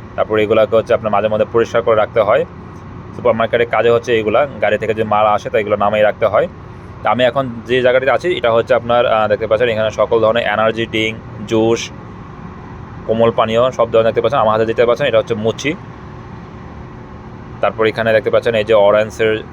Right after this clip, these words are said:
যে জুস, এখানে আপনার সব ধরনের জিনিস আপনি পেয়ে যাবেন। একটা সুপারমার্কেটের মধ্যে সব কিছু কিন্তু আপনার থাকে। তো আমি এখানে, আহ, রেড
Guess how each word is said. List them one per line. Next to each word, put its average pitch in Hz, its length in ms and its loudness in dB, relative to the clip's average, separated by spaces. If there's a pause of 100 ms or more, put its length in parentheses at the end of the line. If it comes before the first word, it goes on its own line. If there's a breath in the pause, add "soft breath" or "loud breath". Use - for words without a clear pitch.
(160)
যে 104 120 0
জুস, 113 240 -4
এখানে 117 320 0
আপনার 139 180 0
সব 127 260 0
ধরনের 139 180 2
জিনিস 135 220 0
আপনি 127 140 0
পেয়ে 120 160 4
যাবেন। 127 80 4
একটা 120 140 0
সুপারমার্কেটের 139 440 2
মধ্যে 143 120 0
সব 131 220 0
কিছু 143 140 -4
কিন্তু 139 180 0
আপনার 123 140 -4
থাকে। 113 280 -2 (880 loud breath)
তো 110 60 2
আমি 123 180 2
এখানে, 147 480 2
আহ, 127 160 2
রেড 117 280 4